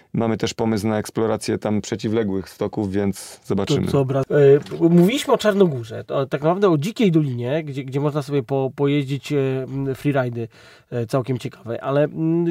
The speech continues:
Speaker 2: mówiliście też, że byliście w kilku, w kilku miejscach takich resortach oficjalnych. Jak to w ogóle na Bałkanach wygląda? Czy oni tam tak w stronę Europy, czy tak, taka s-, słowi-, słowiański przykut?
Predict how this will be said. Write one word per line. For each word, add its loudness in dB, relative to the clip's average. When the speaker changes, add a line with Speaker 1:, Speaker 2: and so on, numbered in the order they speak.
Speaker 2:
mówiliście -2
też, 0
że 2
byliście -2
w -12
kilku, 2
w -20
kilku -2
miejscach 2
takich -6
resortach 0
oficjalnych. -4
Jak -6
to 2
w 2
ogóle 0
na -2
Bałkanach -4
wygląda? -6
Czy -6
oni -2
tam 0
tak -6
w -12
stronę 4
Europy, 4
czy -4
tak, -4
taka -4
s-, -6
słowi-, 2
słowiański 2
przykut? 0